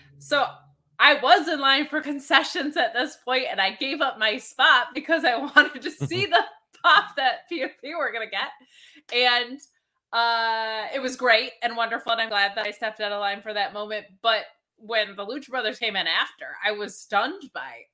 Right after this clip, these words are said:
Speaker 1: how loud it was. And it made me so happy 'cause I, I do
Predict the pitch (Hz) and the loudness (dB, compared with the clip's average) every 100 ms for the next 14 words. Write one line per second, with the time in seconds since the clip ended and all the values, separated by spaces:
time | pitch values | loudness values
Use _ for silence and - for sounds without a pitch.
0 | - 185 170 143 165 123 - - 180 190 | -12 -10 -8 -10 -12 -14 -18 -10 -10 -8
1 | - 254 269 269 254 254 - - 233 - | -4 -2 0 -2 -4 -2 -2 0 -4 -4
2 | 156 - 208 190 196 208 196 240 233 196 | -14 -12 -4 -4 -2 -6 -8 -12 -10 -12
3 | 190 | -14